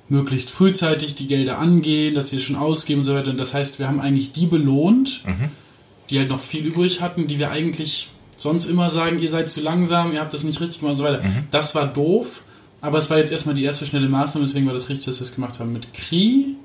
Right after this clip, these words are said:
Speaker 1: Plus haben wir dann noch alle weiteren Gelder flexibilisiert. Das heißt, du konntest sie dann umschichten, also auch schon von dem, was verplant ist, auch nochmal
Speaker 2: Mhm.
Speaker 1: weiter umschichten.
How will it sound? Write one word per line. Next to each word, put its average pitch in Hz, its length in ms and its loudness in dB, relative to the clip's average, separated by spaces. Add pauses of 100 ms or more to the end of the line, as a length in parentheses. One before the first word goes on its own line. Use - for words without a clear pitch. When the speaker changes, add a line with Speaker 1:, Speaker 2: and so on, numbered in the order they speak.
Speaker 1:
Plus - 640 0 (280)
haben 160 220 0
wir 143 100 2
dann 156 220 0
noch 175 260 0
alle 175 240 6
weiteren 151 400 0
Gelder 117 360 -4
flexibilisiert. 131 960 -2
Das 113 100 -6
heißt, 131 180 -2
du 135 60 -4
konntest 135 340 2
sie - 80 0
dann 127 140 -4
umschichten, 190 880 2 (420)
also 139 240 0
auch 143 100 0
schon 147 140 2
von 139 160 2
dem, 131 160 2
was 147 180 0
verplant 151 560 0
ist, 143 180 -2
auch - 240 -8
nochmal 131 300 2
Speaker 2:
Mhm. 113 60 6
Speaker 1:
weiter 127 240 2
umschichten. 135 640 0